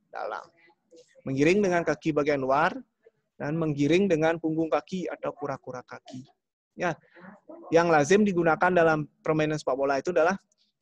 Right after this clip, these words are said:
biasanya menggiring dengan kaki bagian dalam. Ya, bagian luar, Pak, jarang melihatnya.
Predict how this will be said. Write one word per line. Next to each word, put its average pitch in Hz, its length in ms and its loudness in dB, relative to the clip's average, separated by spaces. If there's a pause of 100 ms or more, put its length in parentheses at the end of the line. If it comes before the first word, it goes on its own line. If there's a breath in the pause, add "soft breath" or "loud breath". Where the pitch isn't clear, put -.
(160)
biasanya 151 400 -2
menggiring 160 640 -6
dengan 143 480 -12 (480)
kaki 147 320 -12
bagian 139 480 -10 (160)
dalam. 104 400 -10 (800)
Ya, 135 160 -8
bagian 131 240 -6
luar, 139 240 -4
Pak, - 240 -12
jarang 147 320 -4
melihatnya. 135 320 -12